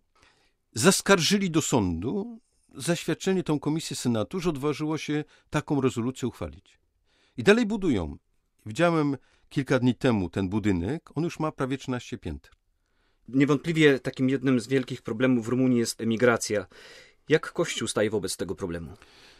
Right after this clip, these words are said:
Speaker 1: Warto podkreślić, Kościół rumuński jest kościołem opartym na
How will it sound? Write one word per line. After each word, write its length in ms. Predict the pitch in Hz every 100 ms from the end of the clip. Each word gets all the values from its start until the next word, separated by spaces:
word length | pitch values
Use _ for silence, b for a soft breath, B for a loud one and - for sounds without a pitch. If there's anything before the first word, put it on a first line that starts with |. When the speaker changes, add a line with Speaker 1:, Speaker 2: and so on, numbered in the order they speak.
| b -
Speaker 1:
Warto 300 | 107 - 110
podkreślić, 840 | - - 98 85 - 104 131 - b b b b -
Kościół 440 | 156 - - 127
rumuński 840 | 113 98 80 - - - 90 - -
jest 180 | 107
kościołem 580 | - 110 - 117 123 135 -
opartym 800 | 98 95 95 87 - 120 120 127 101
na 340 | 101 113